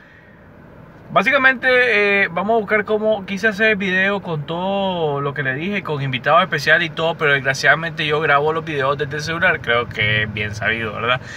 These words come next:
Y no pude, eh, se hizo la, la grabación, ¿verdad? En, en la videollamada, pero las aplicaciones que tengo no me permiten, eh, grabar el audio, entonces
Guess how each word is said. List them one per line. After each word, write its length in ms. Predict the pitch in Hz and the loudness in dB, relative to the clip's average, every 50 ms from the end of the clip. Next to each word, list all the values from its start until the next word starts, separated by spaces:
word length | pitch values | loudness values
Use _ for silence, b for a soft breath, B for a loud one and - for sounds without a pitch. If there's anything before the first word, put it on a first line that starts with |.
| B B B B - | B B B B -2
Y 120 | 185 220 | 0 2
no 180 | 220 247 247 233 | 4 4 4 2
pude, 1040 | - 254 269 254 240 214 202 208 214 214 214 196 - - 185 185 185 180 175 175 170 | 0 -2 0 2 4 6 6 8 8 6 6 4 2 0 -2 0 0 -2 -2 -4 -4
eh, 40 | 170 | -4
se 180 | 160 - 175 165 | -2 0 2 2
hizo 220 | 160 - - 233 226 | 2 4 4 4 6
la, 120 | 233 233 | 6 6
la 260 | 220 202 180 185 180 | 4 4 2 2 4
grabación, 520 | 165 160 151 139 135 135 - - 185 196 175 | 4 4 4 4 4 2 2 0 0 0 0
¿verdad? 420 | 151 135 127 156 170 175 165 143 | 0 0 4 6 6 6 6 6
En, 80 | 131 131 | 4 2
en 100 | 139 131 | 2 2
la 100 | 131 131 | 2 2
videollamada, 640 | 135 135 131 127 127 127 156 175 175 156 131 120 - - | 2 2 0 0 0 0 2 2 4 4 2 2 2 2
pero 240 | 214 220 214 214 | 4 6 6 6
las 120 | 202 202 202 | 6 6 4
aplicaciones 580 | 196 185 190 196 - 196 185 202 190 202 202 | 4 2 0 -2 -2 0 0 0 0 0 0
que 100 | 196 196 | 0 -2
tengo 300 | - - 185 175 180 180 | -2 0 -2 -2 -2 -4
no 120 | 170 160 160 | -6 -4 -4
me 100 | 165 160 | -6 -4
permiten, 640 | 165 180 156 160 175 185 190 175 - 156 156 160 160 B B B B B B B - - | -4 -4 -4 -2 -2 -4 -6 -4 -4 -4 -4 -4 -8 B B B B B B B -14 -12
eh, 100 | - 143 | -10 -6
grabar 380 | 135 131 131 131 127 139 156 | 0 2 4 6 6 6 6
el 140 | 156 151 147 | 6 6 6
audio, 400 | 156 160 170 175 160 139 131 123 | 4 4 4 2 0 -4 -8 -10
entonces 280 | 120 113 123 - 143 | -10 -10 -10 -12 -12